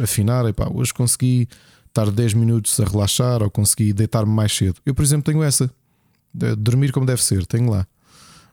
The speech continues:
Ah, e portanto, é uma ferramenta de gamificação, sim, da vossa própria vida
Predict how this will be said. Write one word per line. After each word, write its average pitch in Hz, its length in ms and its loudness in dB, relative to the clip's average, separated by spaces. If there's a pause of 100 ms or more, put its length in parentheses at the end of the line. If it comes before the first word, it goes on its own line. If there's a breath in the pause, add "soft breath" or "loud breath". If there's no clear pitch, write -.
(140)
Ah, 98 560 0 (520 soft breath)
e 180 100 -2
portanto, - 420 -2
é 208 100 0
uma 185 240 0
ferramenta 147 480 0
de 120 120 -2
gamificação, 123 840 0 (120)
sim, 127 400 2
da 143 260 0
vossa 131 380 0
própria 123 380 -2
vida 120 460 0